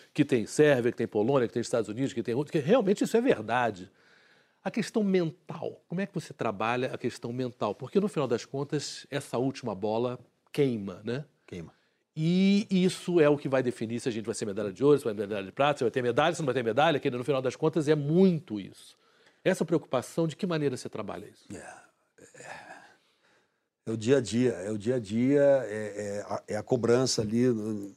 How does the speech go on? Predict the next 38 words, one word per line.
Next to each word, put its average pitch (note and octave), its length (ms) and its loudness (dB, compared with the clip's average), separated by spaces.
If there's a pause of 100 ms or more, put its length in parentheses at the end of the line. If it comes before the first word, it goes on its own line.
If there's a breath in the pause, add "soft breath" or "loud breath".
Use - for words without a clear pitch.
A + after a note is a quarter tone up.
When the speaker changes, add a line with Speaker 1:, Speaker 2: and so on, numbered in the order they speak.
Speaker 2:
em A2 140 -2
cada C3+ 260 2
bola, C3 540 6 (600 soft breath)
a B2+ 80 0
cobrança C#3+ 540 4
entre E3 320 4
eles C#3 500 2 (160)
é B2 40 -4
muito B2+ 240 2
importante B2+ 600 0
também. A#2 340 -6 (300 soft breath)
Eu C3+ 60 2
acho D3+ 100 2
que D#3+ 60 2
a C#3+ 40 4
grande E3+ 240 4
missão, D3 520 2
né, B2+ 260 0
do, A#2 220 -2
do, A2 460 -8 (840)
do G2+ 220 -12
treinador A#2+ 560 4
e - 20 -8
da G#2 160 -2
comissão A#2+ 380 -2
técnica C3+ 500 2
é A#2+ 140 0
tentar C3 720 0
extrair C3 440 4
o D3 60 8
melhor C#3 340 6
deles C3 340 0
todos C#3 360 4
os A2+ 80 -2
dias. F#2 340 -12 (480)
Todos C3+ 280 2
os A2 80 -6
dias, F2+ 220 -12